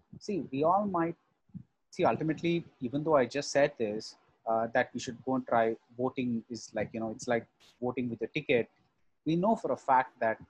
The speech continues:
people have gotten used to O T T and they're going to very, I mean,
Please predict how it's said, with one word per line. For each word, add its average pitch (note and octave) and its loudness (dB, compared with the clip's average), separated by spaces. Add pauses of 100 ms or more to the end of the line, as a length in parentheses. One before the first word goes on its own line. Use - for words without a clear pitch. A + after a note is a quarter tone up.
(380)
people D3 -2 (1200)
have B2 0
gotten D3 -2
used C#3 -2
to C#3 -2
O B2+ -2
T B2+ -8
T C3 -4
and A#2 -6
they're B2 0
going A#2+ -2
to C#3 -4 (600)
very, D3+ -2 (240)
I B2+ -4
mean, C3+ -2